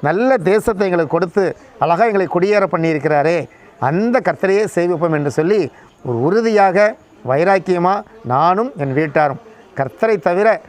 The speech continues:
நாங்கள் யாரையும் சேவிக்க மாட்டோம்" என்று சொல்லி சொல்லுகின்ற ஒரு காரியத்தை நம்ம பார்க்குறோம். ஒருவேளை நம்முடைய வாழ்க்கையில் கூட அநேக நேரங்கள்ல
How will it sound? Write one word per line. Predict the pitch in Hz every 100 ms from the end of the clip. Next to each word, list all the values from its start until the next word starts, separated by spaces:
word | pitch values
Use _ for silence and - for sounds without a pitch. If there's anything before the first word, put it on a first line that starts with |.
| -
நாங்கள் | 135 135
யாரையும் | 151 165 147
சேவிக்க | 165 170 160
மாட்டோம்" | 143 156 175 185
என்று | 160 147
சொல்லி | 160 160 190 143 - - -
சொல்லுகின்ற | - 175 190 190 220
ஒரு | 180 156
காரியத்தை | 131 151 156 156 143
நம்ம | 120
பார்க்குறோம். | 110 110 - - _ _ - - - - -
ஒருவேளை | 143 135 160
நம்முடைய | 139 190 190
வாழ்க்கையில் | 156 143 151 151
கூட | 151 156 220 - - - -
அநேக | 139 202 262 233
நேரங்கள்ல | 180 180 180 170 147 208